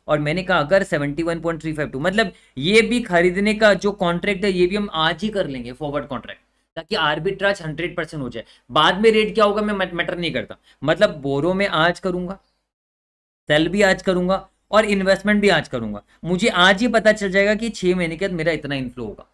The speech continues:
और मुझे आज पता है कि छः महीने के बाद मुझे डॉलर थाउजेंड थर्टी चुकाना है, तो उसका भी मैं फॉरवर्ड कवर आज ही करके रख लूंगा,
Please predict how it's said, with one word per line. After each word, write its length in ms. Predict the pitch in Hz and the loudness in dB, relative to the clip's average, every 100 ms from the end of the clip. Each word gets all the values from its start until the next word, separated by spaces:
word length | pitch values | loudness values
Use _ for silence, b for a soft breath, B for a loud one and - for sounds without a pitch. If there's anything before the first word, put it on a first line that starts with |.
| _ _ _ _ - | _ _ _ _ 0
और 100 | 196 | 2
मुझे 200 | 220 220 | 4 2
आज 360 | 220 180 226 214 | 4 6 6 4
पता 260 | 214 208 | 2 4
है 60 | 220 | 2
कि 120 | 208 | 0
छः 220 | 214 196 | -2 0
महीने 180 | 202 202 | 2 2
के 80 | 202 | 0
बाद 80 | 202 | -2
मुझे 220 | 190 202 | 0 0
डॉलर 440 | 180 170 170 196 190 | 2 2 4 2 2
थाउजेंड 380 | 160 151 185 180 | -2 -2 -2 -4
थर्टी 240 | 160 180 | -4 -6
चुकाना 400 | 175 156 147 156 | -6 -4 -2 0
है, 280 | 180 175 - b - | 0 0 -4 b -10
तो 80 | 185 | -4
उसका 320 | 175 160 175 | -4 0 0
भी 160 | 175 190 | 0 -2
मैं 140 | 208 | -2
फॉरवर्ड 380 | 208 147 156 175 | -2 -2 0 0
कवर 280 | 165 160 180 | 0 0 0
आज 240 | 151 135 | 0 -2
ही 60 | 175 | -4
करके 280 | 175 143 147 | -4 -4 -6
रख 160 | 123 131 | -6 -8
लूंगा, 260 | 156 165 | -8 -10